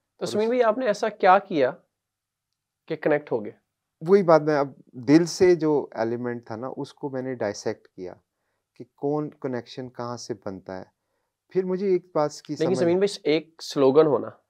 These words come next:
Speaker 1: नहीं, वो स्लो-
Speaker 2: और, और ए-, एक काम स-, मुंह से कहना और एक को करना।
Speaker 1: बिल्कुल ठीक कह रहे हैं।
Speaker 2: तो ये कैसे किया?
Speaker 1: स्लोगन बना-, बनाना तो आसान है ना,
Speaker 2: जी।
Speaker 1: लेकिन उस लर्निंग की बात बता रहा हूँ जो उस चीज़ तक पहुँचने के लिए की।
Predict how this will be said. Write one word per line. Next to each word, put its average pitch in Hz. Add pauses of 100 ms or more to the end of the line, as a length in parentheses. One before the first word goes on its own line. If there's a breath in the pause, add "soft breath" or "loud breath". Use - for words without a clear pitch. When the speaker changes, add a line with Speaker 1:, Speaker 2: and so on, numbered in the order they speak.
(640)
Speaker 1:
नहीं, 196
वो 202
स्लो- 170
Speaker 2:
और, 165
और 160
ए-, 170
एक 165
काम 165
स-, -
मुंह 151
से 165
कहना 139
और 139
एक 156
को 170
करना। 120 (460)
Speaker 1:
बिल्कुल 120
ठीक 127
कह 110
रहे 104
हैं। -
Speaker 2:
तो 156
ये 156
कैसे -
किया? -
Speaker 1:
स्लोगन 175 (180)
बना-, 127
बनाना 120
तो 170
आसान 135
है 110
ना, 123
Speaker 2:
जी। 123
Speaker 1:
लेकिन 139 (140)
उस 151
लर्निंग 123
की 143
बात 113
बता 107
रहा 123
हूँ 135
जो 131
उस - (760)
चीज़ 147
तक 151
पहुँचने 123
के 120
लिए 110
की। -